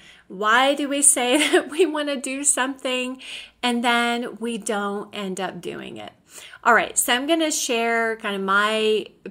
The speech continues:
perspective on this. Um, you know, I, as I mentioned, I entered art school about how many years ago now? Fourteen years, two thousand seven, fall of two thousand seven. And so I've been able to be an artist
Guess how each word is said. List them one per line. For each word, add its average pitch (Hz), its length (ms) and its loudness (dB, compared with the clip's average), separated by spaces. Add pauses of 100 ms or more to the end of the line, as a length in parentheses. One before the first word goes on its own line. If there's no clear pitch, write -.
perspective 202 680 -4
on 185 180 -2
this. 190 480 2 (460)
Um, 190 680 0
you 214 100 -6
know, 180 180 -2
I, 196 400 0
as 208 160 -4
I 208 60 -2
mentioned, 196 360 -6
I 185 380 -2
entered 202 400 -6
art 190 220 -4
school 190 720 0
about 175 520 -2 (220)
how 196 220 -12
many 226 180 -10
years 254 220 -10
ago 160 180 -10
now? 170 240 -10
Fourteen 220 580 -6
years, 294 440 -6
two 240 160 -8
thousand 240 400 -2
seven, 233 420 -4
fall 220 300 -8
of 226 100 -12
two 214 140 -10
thousand 196 380 -6
seven. 226 500 -2 (560)
And 214 260 -2
so 226 140 2
I've 214 140 -2
been 208 120 -4
able 208 220 -4
to 202 140 -8
be 196 460 0
an 202 160 -6
artist 285 640 0